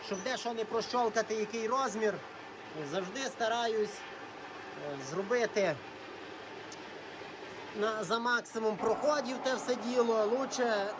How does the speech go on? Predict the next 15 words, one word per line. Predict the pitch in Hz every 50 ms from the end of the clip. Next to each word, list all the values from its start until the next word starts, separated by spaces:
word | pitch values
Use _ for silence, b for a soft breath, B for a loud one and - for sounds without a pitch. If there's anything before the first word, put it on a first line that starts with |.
| 226 247
я | 233 208
почекаю | - - 226 214 220 240 262 269 269 262 247
пару | 247 247 240 233 233 220
хвилин, | - 226 247 240 247 226 220
але | 214 208 220
не | 208 208 208 214 214 214 208 202 190
вийде | 220 233 233 208 220
такого, | 214 220 208 214 233 233 226 220
що | - -
я | 208 214 220
прослаблю. | 214 214 208 202 180 - 214 233 220 214 208 185 160 156 143 127 110 - - - - - - - - - - - - - - - - - - - - - - - - - - - - - - - - - - - - - - - - - - - - - - - - - - - - - -
Бо | 160 165
бувають | 170 196 208 233 233 220 220 202 - -
різні | 220 240 240 214 180 220 202
ситуації. | - - 220 202 - 220 226 214 196 170 151 - - - 120 113 107